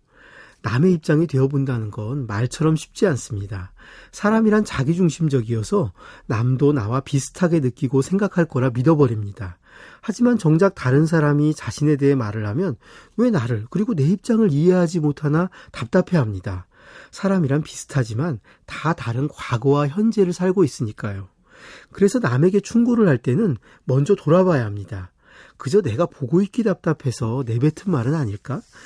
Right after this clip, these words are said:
상대가 왜 그런지, 내 말을 어떻게 받아들일지 고민 없이 말한다면 적어도 그 말들을 충고라 할 수는 없을 겁니다.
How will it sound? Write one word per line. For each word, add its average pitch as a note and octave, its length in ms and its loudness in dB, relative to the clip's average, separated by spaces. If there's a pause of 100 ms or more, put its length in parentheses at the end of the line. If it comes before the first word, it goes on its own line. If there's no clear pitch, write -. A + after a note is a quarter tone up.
(280)
상대가 A3 460 0
왜 A#2+ 200 0
그런지, A#2 540 -2 (300)
내 C#3+ 140 4
말을 G3 220 2
어떻게 F3 380 0
받아들일지 C#3+ 560 0
고민 D#3 380 2
없이 F3+ 260 -2
말한다면 A2 640 -4 (360)
적어도 A3 460 -2
그 A3 120 2
말들을 A#2+ 640 2
충고라 C4 460 0
할 G#3+ 120 2
수는 G3 240 -2
없을 C#3+ 220 -6
겁니다. G#2 600 -6